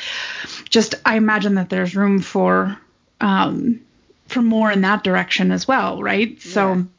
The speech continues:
Speaker 1: I just feel like this is the bones of a world builder. And that's how I felt when I was reading this. So I could
Speaker 2: Mm.
Speaker 1: definitely, definitely go for more in this world.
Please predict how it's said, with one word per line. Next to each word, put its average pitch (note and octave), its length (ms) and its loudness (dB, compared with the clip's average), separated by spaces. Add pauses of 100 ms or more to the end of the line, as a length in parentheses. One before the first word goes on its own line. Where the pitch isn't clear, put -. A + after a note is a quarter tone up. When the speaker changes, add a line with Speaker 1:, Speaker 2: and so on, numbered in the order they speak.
(720)
Speaker 1:
I A3+ 80 4
just G#3 280 -2
feel G#3 260 2
like F#3 240 0
this F#3+ 200 -2
is F#3 260 -2 (1000)
the A3 200 -2
bones G#3 760 0
of F#3 340 0 (120)
a F#3 80 2
world F#3+ 420 0
builder. E3+ 480 -6 (680)
And G3+ 200 2
that's G3 200 2
how G3 160 2
I F#3+ 160 2
felt F3+ 200 -2
when F3+ 140 -4
I F3+ 80 -2
was F#3+ 160 -8
reading F#3 320 -4
this. - 160 -10
So F#3+ 340 0 (280)
I G3+ 120 2
could F#3 140 2
Speaker 2:
Mm. F3 40 -4
Speaker 1:
definitely, F#3 760 0 (380)
definitely G3 500 0
go F#3 160 0
for F#3 120 -4
more F#3 300 2
in F3+ 100 0
this - 200 -2
world. - 340 -2